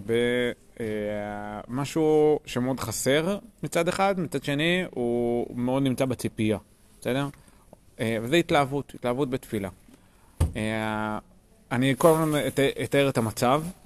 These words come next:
הקיים, אחר כך את המצב הרצוי, ובוא נראה איך אנחנו מקשרים בין זה לבין זה.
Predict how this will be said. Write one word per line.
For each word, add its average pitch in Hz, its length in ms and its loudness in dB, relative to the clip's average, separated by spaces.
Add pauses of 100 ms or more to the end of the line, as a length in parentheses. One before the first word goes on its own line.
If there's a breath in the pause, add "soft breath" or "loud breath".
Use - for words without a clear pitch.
(120)
הקיים, 110 680 -2 (160)
אחר 117 100 -8
כך 113 160 -6
את - 80 -14
המצב 110 320 -4
הרצוי, 185 460 -2 (100)
ובוא 120 240 -4
נראה 131 180 -2
איך 127 140 -6
אנחנו 117 200 -8
מקשרים 117 500 -4 (160)
בין 107 140 -4
זה 110 140 2
לבין 107 200 0
זה. 92 160 -4